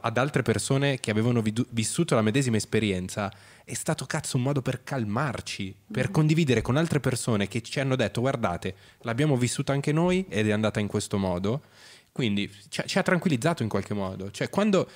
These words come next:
Speaker 1: io vi giuro, ragazzi, quando io lei l'ho conosciuta e mi diceva il potere della condivisione, dicevo,
Speaker 2: Sì, lui mi prendeva in
Speaker 1: "Ma che
Speaker 2: giro.
Speaker 1: due
Speaker 2: Invece è
Speaker 1: coglioni",
Speaker 2: troppo
Speaker 1: cioè, dicevo, "Cosa stai dicendo?"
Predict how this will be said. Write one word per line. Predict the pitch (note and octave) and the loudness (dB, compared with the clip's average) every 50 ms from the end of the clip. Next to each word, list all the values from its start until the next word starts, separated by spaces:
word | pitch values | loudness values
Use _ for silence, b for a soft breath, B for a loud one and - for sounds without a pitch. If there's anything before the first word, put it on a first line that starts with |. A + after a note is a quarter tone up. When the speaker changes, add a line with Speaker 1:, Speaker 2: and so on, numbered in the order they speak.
| B B B B | B B B B
Speaker 1:
io | - D3+ | -2 -2
vi | C3 - | 0 0
giuro, | G#2+ A2 F#2 F2 F2 | 0 -2 -4 -2 -4
ragazzi, | F2 F#2+ E2+ D#2+ - - | -4 -4 -4 -4 -8 -8
quando | - - C#3+ D3 C3 A#2 | -4 -2 0 2 4 4
io | G#2+ A#2+ B2 | 6 6 6
lei | A2 G#2+ G#2+ | 4 4 4
l'ho | G2+ F#2 | 2 2
conosciuta | - G2+ F2+ E2+ - A#2+ A#2 A#2+ | 0 -2 -4 -2 -4 -4 -2 -2
e | |
mi | G2 F#2 | -2 0
diceva | F2 F#2 - - G#2+ G2+ F#2+ | -2 -4 -6 -6 -4 -4 -4
il | F2+ | -6
potere | E2+ - F#2+ - - F#2 F2+ F#2 | -6 -8 -8 -6 -6 -6 -4 -4
della | F2 E2+ E2 | -4 -4 -6
condivisione, | - G#2 F#2+ F2 F2 F2 F2 F#2 F#2 F2+ E2+ | -6 -6 -8 -8 -8 -8 -8 -8 -8 -8 -10
dicevo, | F2 - - A#3 | -10 -10 -8 -4
Speaker 2:
Sì, | A#3 A#3+ | 2 4
lui | C#4+ | 6
mi | C#4+ | 6
prendeva | A#3 G3+ G3 G#3 G3+ F#3 G3 | 6 6 4 4 4 4 4
in | G3 G3 | 4 4
Speaker 1:
"Ma | G#3 | 2
che | F3 | 0
Speaker 2:
giro. | E3 F3 F3+ F3 F3+ F3+ F3+ | 0 0 2 2 4 4 4
Speaker 1:
due | F#3+ G#2+ G#2 - | 4 4 2 4
Speaker 2:
Invece | - - G2 G3+ F#3+ F3+ | 4 4 4 6 6 6
è | F#3+ | 6
Speaker 1:
coglioni", | F#2+ F#2+ G2 G2+ - F2+ F#2 | 6 8 8 8 8 8 6
Speaker 2:
troppo | F#2 - F3+ | 6 6 6
Speaker 1:
cioè, | F#3 F3+ | 6 6
dicevo, | - - - G#2+ F#2+ | 4 4 2 0 0
"Cosa | G2+ G#2+ A2+ | 0 -2 -4
stai | - - D3+ | -2 -2 -2
dicendo?" | C#3+ C#3 - - D3+ A2+ G2 F#2+ F#2 F#2 | -2 -2 -2 -2 0 0 2 0 0 -2